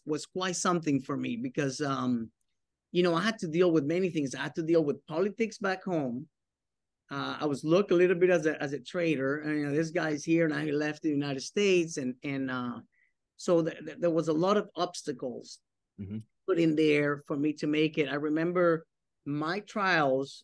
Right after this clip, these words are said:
Speaker 1: was gonna be the nineteen ninety-one Pan Am Games in, in Havana.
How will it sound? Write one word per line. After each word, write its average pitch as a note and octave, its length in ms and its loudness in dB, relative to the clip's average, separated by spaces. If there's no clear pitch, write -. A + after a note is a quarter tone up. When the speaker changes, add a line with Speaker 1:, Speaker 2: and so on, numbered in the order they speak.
Speaker 1:
was D3 200 -4
gonna D#3+ 220 0
be D#3 220 2
the D3 80 0
nineteen D#3+ 480 -4
ninety-one D3+ 720 0
Pan E3 220 -2
Am D3 200 -2
Games B2+ 640 -2
in, B2+ 240 -4
in C3+ 320 -4
Havana. C3 360 -4